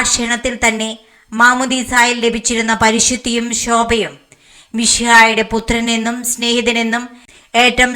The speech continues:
സൗന്ദര്യമുള്ള മണവാട്ടിയെന്നുമുള്ള നാമവും നഷ്ടമാവുകയും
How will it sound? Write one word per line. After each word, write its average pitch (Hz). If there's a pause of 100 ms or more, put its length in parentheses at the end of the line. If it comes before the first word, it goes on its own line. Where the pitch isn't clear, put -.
സൗന്ദര്യമുള്ള 240 (100)
മണവാട്ടിയെന്നുമുള്ള 226 (580)
നാമവും 208 (360)
നഷ്ടമാവുകയും 214